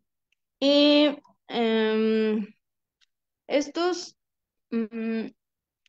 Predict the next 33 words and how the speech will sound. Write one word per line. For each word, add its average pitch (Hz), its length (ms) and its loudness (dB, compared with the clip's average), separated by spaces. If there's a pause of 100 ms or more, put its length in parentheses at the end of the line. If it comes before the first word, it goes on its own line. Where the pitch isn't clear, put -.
(640)
estos 294 380 -4
hongos, 294 360 -2
aquí - 140 -10
tenemos 254 340 -2
otra 247 220 -2
vista, 240 680 -4 (600)
otra 233 260 -2
vista 226 300 -2
de 202 120 -2
los 208 240 -4
hongos, 302 440 -2 (240)
en 226 120 -6
donde 226 240 -2
podemos 277 360 -4
o-, 220 260 -6
observar 208 480 0
este 240 300 -2
estroma, 233 600 -4
eh, 202 180 -10
brillante, 214 480 -2
justamente 226 580 -2
de 196 200 -2
es-, 202 220 -8
eh, 190 220 -6
del 185 160 -2
orden 202 280 0
Hippocreales, 226 640 -2
que 190 140 -8
es 190 80 -8
donde 190 340 -4 (440)
lo 208 380 4
estamos 226 420 0
asociando, 240 760 -2